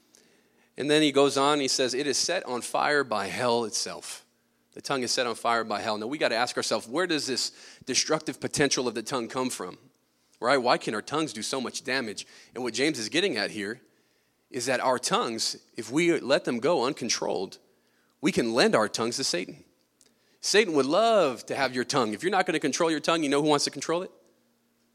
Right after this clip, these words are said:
Satan would. Hell itself would love to empower that tongue to hurt people,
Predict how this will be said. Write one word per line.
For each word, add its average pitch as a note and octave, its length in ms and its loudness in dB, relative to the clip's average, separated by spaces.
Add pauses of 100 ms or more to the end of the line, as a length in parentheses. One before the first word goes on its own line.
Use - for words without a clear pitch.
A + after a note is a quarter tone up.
(160)
Satan F#2+ 300 -6
would. - 160 -6 (1120)
Hell F3+ 240 0
itself - 420 -2
would A#2+ 100 -8
love C#3+ 180 -2
to A2 180 -8 (140)
empower C3 420 -6
that F#2+ 220 -12
tongue F2 260 -14 (720)
to A2+ 140 -4
hurt C#3 260 -4
people, - 360 -18